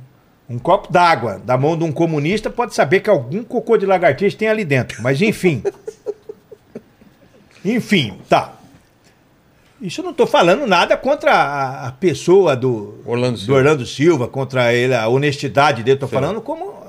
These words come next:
Speaker 1: ideologicamente, ele é comunista. Pra mim, se tiver, se tiver dez pessoas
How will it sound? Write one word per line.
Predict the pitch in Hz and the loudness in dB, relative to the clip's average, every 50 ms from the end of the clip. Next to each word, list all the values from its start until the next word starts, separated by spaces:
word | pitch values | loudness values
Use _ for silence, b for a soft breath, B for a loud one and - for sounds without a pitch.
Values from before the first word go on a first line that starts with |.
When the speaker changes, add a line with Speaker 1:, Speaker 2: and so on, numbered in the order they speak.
| - | -14
Speaker 1:
ideologicamente, | 151 131 117 101 120 170 202 151 131 180 202 - - - 135 127 143 208 202 - | -10 -10 -8 -4 0 0 2 4 4 2 2 2 0 -4 -2 -2 -2 -4 -4 -6
ele | 285 269 | -6 -6
é | |
comunista. | 208 - 247 339 403 359 220 170 135 - 135 | -6 -4 -6 -6 -4 -2 -2 -2 -2 -4 -6
Pra | - 151 156 143 | -4 -4 -4 -2
mim, | 143 180 277 330 - b b b b b b b b b b _ _ _ _ | -2 -4 -6 -8 -10 b b b b b b b b b b _ _ _ _
se | - - - - - - - - - - - - - - - - - - - 208 | -20 -20 -20 -20 -20 -20 -20 -20 -20 -18 -18 -18 -18 -18 -18 -16 -12 -6 -6 -6
tiver, | 208 - - 277 285 185 117 98 131 151 147 131 - - - - _ _ _ _ _ _ _ _ _ _ _ _ _ _ _ _ _ _ _ _ _ _ _ _ _ _ _ _ _ _ _ - | -6 -4 -4 -2 -2 -2 -2 -2 2 2 2 2 0 -4 -14 -20 _ _ _ _ _ _ _ _ _ _ _ _ _ _ _ _ _ _ _ _ _ _ _ _ _ _ _ _ _ _ _ -20
se | - - 123 | -12 -12 -12
tiver | - - 143 117 95 156 175 156 - - _ _ - | -10 -8 -8 -2 0 0 0 0 -4 -14 _ _ -14
dez | 107 110 170 180 262 - - | -4 0 0 0 0 0 -4
pessoas | - - 277 208 - - 170 165 156 127 104 - - - | -2 -2 -2 -2 0 2 2 4 4 4 2 -2 -12 -20